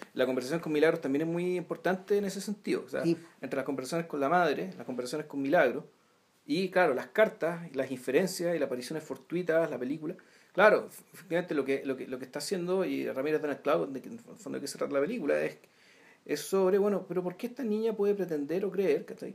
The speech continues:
Speaker 1: que puede saber todo sobre su padre? Eh, porque, bueno, eso es imposible, eso es algo a lo cual no tiene derecho, y la película en realidad se trata del aprendizaje este.
Speaker 2: Bueno, en el, en el cuento, eso está expresado como un lamento, y es terrible leerlo,
Speaker 1: Mm,
Speaker 2: weón,
Speaker 1: ya.
Speaker 2: porque, porque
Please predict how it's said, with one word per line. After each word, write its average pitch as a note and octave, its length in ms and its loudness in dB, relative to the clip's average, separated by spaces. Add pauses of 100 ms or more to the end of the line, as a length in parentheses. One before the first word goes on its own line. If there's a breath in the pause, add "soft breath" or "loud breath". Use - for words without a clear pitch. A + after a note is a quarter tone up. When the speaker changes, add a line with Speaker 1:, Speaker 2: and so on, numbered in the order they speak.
Speaker 1:
que D3 260 -6 (360 soft breath)
puede F#3 160 2
saber F#3+ 220 -2
todo F#3+ 280 -2
sobre F3 240 -8
su - 100 -8
padre? C3+ 380 -2 (1040 soft breath)
Eh, C3+ 720 2
porque, G3 300 0
bueno, A#3 200 0
eso F#3+ 260 -2
es A3+ 40 4
imposible, A3+ 420 4
eso C#3 100 -4
es C#3+ 100 -4
algo G#3 160 6
a G3+ 40 6
lo F#3 60 4
cual G#3+ 140 6
no G#3 100 4
tiene G#3+ 160 2
derecho, G3 320 4
y G#3 40 2
la G3+ 80 2
película G#3 280 0
en G#3+ 60 0
realidad G#3+ 240 0
se A3 120 -6
trata G#3+ 200 0
del A3 80 2
aprendizaje F#3 560 0
este. - 320 -10
Speaker 2:
Bueno, F3 320 4 (180)
en E3 160 4
el, E3+ 180 -2
en E3 120 -6
el C#3 100 -8
cuento, A#3 600 0 (120)
eso G3 200 -6
está - 120 -8
expresado G#3+ 380 -2
como G3 160 -2
un G3+ 100 -4
lamento, F#3 420 -4
y D#3 100 -6
es - 140 -14
terrible E4+ 400 0
leerlo, F#4 360 4
Speaker 1:
Mm, - 20 -8
Speaker 2:
weón, D3+ 140 -6
Speaker 1:
ya. F3 80 -12
Speaker 2:
porque, F3+ 360 -4 (600 loud breath)
porque D3+ 1200 2